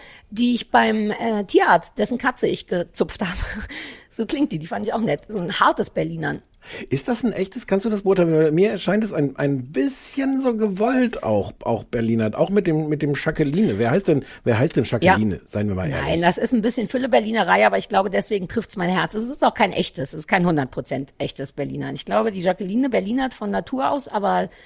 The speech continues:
Speaker 1: nur leicht, aber sie weiß halt, welche Knöpfe sie drücken kann, um mein Berliner Herzchen zu
Speaker 2: Ja.
Speaker 1: massieren.
Speaker 2: Ja, okay,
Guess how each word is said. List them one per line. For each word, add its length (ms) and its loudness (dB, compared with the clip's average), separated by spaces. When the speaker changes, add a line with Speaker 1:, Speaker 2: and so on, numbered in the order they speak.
Speaker 1:
nur 180 4
leicht, 480 0
aber 160 0
sie 140 -4
weiß 240 4
halt, 240 0
welche 240 -2
Knöpfe 320 -6
sie 100 -2
drücken 240 -4
kann, 180 -2
um 120 -4
mein 180 0
Berliner 320 -2
Herzchen 460 -2
zu 340 -4
Speaker 2:
Ja. 160 -2
Speaker 1:
massieren. 960 -2
Speaker 2:
Ja, 220 -2
okay, 220 -14